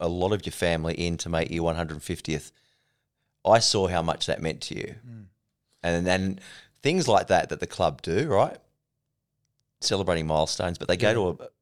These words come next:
Speaker 1: a, a lot of effort to make those
Speaker 2: Yeah.
Speaker 1: special moments count.
Speaker 2: It was a special moment for me, you know, and, um, especially being away from family, um, the last two and a bit years,
Speaker 1: Mm.
Speaker 2: it's been pretty hard it, with anyone in, in the world that, that's gone through covid and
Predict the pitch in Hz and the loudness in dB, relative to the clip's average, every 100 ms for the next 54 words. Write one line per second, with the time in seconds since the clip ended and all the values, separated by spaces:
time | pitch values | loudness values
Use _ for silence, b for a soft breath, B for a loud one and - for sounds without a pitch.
0 | _ _ _ 85 104 131 107 101 107 - | _ _ _ -4 2 4 4 2 -2 -6
1 | 90 87 - - - 85 82 - 92 - | -4 -4 -4 -14 -4 0 0 2 0 0
2 | 85 80 76 - 147 151 170 156 - - | -2 -2 -4 -4 2 4 4 4 2 2
3 | 107 - 101 95 90 - 92 90 90 98 | -2 -2 -2 -2 -4 -8 -14 -14 -10 -6
4 | 101 92 90 _ _ _ _ _ _ _ | -4 -4 -8 _ _ _ _ _ _ _
5 | - 98 101 101 101 101 - 135 131 120 | -8 -2 0 0 0 0 0 2 2 0
6 | 110 113 107 113 113 113 101 117 127 127 | 2 2 4 2 0 -4 -2 0 0 0
7 | 110 - _ - 98 98 98 98 95 92 | -2 -10 _ -10 -4 -2 -2 -4 -6 -8
8 | 85 _ _ 101 113 104 - - _ _ | -12 _ _ -4 -2 0 -4 -6 _ _
9 | - 117 107 101 95 107 113 104 - b | -4 0 0 0 0 2 2 0 -4 b
10 | b 95 87 78 _ 156 151 131 117 107 | b -6 -4 -6 _ 0 2 2 2 4
11 | 123 127 110 92 110 110 110 110 120 120 | 4 2 0 -4 -4 -4 -4 0 2 2
12 | 117 117 - 110 110 117 123 104 - 104 | 2 0 -2 -2 0 0 -2 -6 -8 -10
13 | - - - 107 - 101 104 107 110 101 | -6 -6 -4 -4 -4 -4 0 0 0 0
14 | 92 | -4